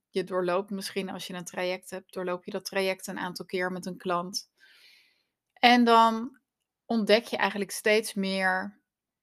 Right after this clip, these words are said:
welke elementen heel goed passen bij de waarde die jij wilt leveren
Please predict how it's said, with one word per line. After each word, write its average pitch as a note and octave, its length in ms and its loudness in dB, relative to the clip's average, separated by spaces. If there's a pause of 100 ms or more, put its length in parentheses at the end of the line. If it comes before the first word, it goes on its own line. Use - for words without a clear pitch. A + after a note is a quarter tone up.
(240)
welke G#3 340 6
elementen F#3 840 -2 (500)
heel G3 260 4
goed F#3+ 460 -6 (560)
passen A3 340 4
bij F#3 120 4
de F3+ 80 2
waarde G3 340 10
die F3+ 120 -6
jij F#3 220 8
wilt A#3+ 220 0
leveren G#3+ 720 0